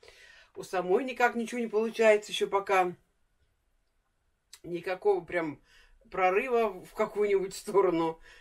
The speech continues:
нету. Ну, ничего. Я все равно не унываю. Советую вам тоже. У кого ничего не получается пока,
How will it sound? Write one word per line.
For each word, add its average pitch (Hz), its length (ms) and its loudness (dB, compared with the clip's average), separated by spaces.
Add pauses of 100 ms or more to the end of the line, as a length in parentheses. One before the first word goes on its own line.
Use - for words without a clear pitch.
(120)
нету. 277 640 -4 (2000)
Ну, 202 380 -4 (180)
ничего. 180 580 -4 (1160)
Я 185 240 -4
все 185 200 -6
равно 190 240 4
не 233 120 -2
унываю. 185 640 0 (120)
Советую 156 500 -4
вам 143 220 -2
тоже. 214 400 0 (500)
У - 60 -20
кого 180 260 0
ничего 180 240 -4
не 185 80 -2
получается 180 600 0
пока, 233 420 -2